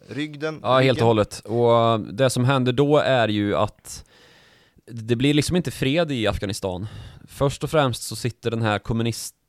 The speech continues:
Speaker 2: eh, den svaga kommunistregeringen i Kabul som, som var det som Sovjet stödde.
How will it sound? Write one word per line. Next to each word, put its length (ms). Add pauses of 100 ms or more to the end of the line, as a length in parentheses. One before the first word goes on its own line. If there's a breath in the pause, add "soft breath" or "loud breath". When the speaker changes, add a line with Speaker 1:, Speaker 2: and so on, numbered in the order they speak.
Speaker 2:
eh, 400
den 120
svaga 540
kommunistregeringen 1080
i 420
Kabul 580 (100)
som, 500
som 220
var 300 (1040 loud breath)
det 520
som 360
Sovjet 500
stödde. 520